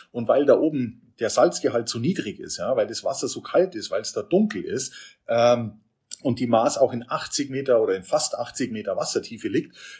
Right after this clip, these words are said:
ähm, hat die sich einfach perfekt erhalten. Das heißt, wenn wir da runtertauchen, ja, dann kommen wir da unten tatsächlich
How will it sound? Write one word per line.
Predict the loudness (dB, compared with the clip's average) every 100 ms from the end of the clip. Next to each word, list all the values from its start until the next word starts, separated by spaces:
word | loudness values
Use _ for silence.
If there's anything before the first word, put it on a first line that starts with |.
| -10
ähm, | -6
hat | -4 -4
die | -4
sich | -6 -6
einfach | -6 -2
perfekt | 0 2 2 2
erhalten. | 4 4 4
Das | -2
heißt, | -2 -2 0
wenn | -2 0
wir | 2
da | 4
runtertauchen, | 6 6 4 2 0 -2 -2 -6 -8 -20 _
ja, | 2 4 2 -2
dann | 0 0 -2 -4
kommen | 4 4 4 0
wir | 4
da | 4
unten | 2 -4 -4 -8 -2
tatsächlich | -4 0 0 0 -6 -8 -14